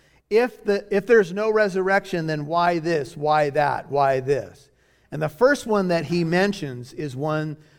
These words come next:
that I mentioned in my prayer has perplexed many a commentator. What is the baptism for the dead? Now, I was reading a commentary, commentary by Gordon Fee, who said there's over forty different views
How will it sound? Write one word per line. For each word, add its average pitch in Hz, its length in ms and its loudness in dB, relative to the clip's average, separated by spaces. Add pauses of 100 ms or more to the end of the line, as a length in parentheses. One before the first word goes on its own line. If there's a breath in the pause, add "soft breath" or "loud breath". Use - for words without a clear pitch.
that 160 120 -2
I 160 360 2
mentioned 175 380 -2
in 170 60 -2
my 156 200 0
prayer 147 420 2
has 139 180 -4
perplexed 175 600 0
many 160 440 -6
a 147 80 -2
commentator. 117 720 -12 (400)
What 185 400 -2
is 170 320 -2
the 139 140 -8
baptism 131 880 -2
for 120 180 -10
the 117 100 -12
dead? 104 300 -10 (680 soft breath)
Now, 175 400 0
I 208 160 2
was 190 160 0
reading 220 300 0
a 180 60 0
commentary, 196 840 0
commentary 196 500 0
by 160 200 4
Gordon 170 480 -2
Fee, 160 420 2
who 151 180 -6
said 165 440 0 (180 loud breath)
there's 165 200 0
over 170 400 2
forty 226 640 -2
different 180 520 0
views 123 720 -6